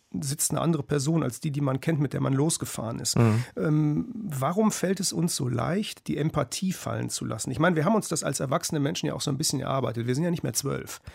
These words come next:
Speaker 2: Ja.
Speaker 1: Und, äh, trotzdem ist es dann so, in dem Moment springt uns der Draht aus der Mütze und dann, ne, fragt man so ein bisschen so, "Woran liegt das?" "Ja, das liegt daran, dass das große Gruppen sind und das ist ja auch manchmal schwieriger." <laughs> Das kann, das kann ja eigentlich nicht sein.
Speaker 2: Hm.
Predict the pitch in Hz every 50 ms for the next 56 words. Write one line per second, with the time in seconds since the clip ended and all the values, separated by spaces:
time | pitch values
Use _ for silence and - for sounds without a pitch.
0 | - - - 117 113 - - 165 151 143 139 - 202 160 151 147 - - 190 185
1 | - - - 185 180 175 170 170 - 175 170 156 139 165 - - 143 143 180 190
2 | 190 170 160 165 175 165 - - - _ _ _ _ _ - - - - - -
3 | 156 - - - 170 190 247 262 262 - - 180 190 180 - - 151 143 127 135
4 | 127 139 143 170 196 - - - - - - - - - _ - - 143 160 -
5 | - 151 135 135 143 175 - - - 226 214 190 165 151 - 143 156 151 147 139
6 | - - - - _ _ - 151 175 185 - - 123 135 165 - 214 190 160 170
7 | 180 180 - - 151 135 139 135 135 131 131 127 131 131 - 139 - - 123 127
8 | 143 143 147 156 151 135 117 - - 139 139 - 151 139 127 135 139 139 139 135
9 | - 131 - - 139 147 151 143 - 127 127 151 151 - 147 139 123 135 143 143
10 | 131 127 123 117 117 107 131 156 139 - 139 127 113 - 139 139 - - 127 110
11 | - 151 151 160 147 139 165 160 180 - 110 - - - - 175 113 - - 147
12 | 147 143 143 139 139 127 123 120 117 131 - - - - - - _ _ _ _
13 | _ - 131 135 131 135